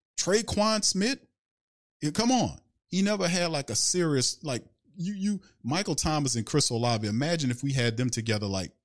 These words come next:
you know, for four years. Could you imagine what he looks like then? Because you can't focus on him.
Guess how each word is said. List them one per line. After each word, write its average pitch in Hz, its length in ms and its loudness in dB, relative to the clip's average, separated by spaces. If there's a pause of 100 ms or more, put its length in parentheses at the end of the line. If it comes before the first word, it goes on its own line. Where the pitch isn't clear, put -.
(120)
you 156 100 -2
know, 95 220 -4 (340)
for 113 80 -6
four 147 320 2
years. 123 380 2
Could 135 180 2
you 196 140 6
imagine 147 560 2
what 143 100 2
he 147 100 0
looks 143 280 0
like 139 260 -2
then? 160 200 2
Because 123 360 -2
you 151 80 -4
can't 135 280 -4
focus 180 500 0
on 117 160 0
him. 120 260 0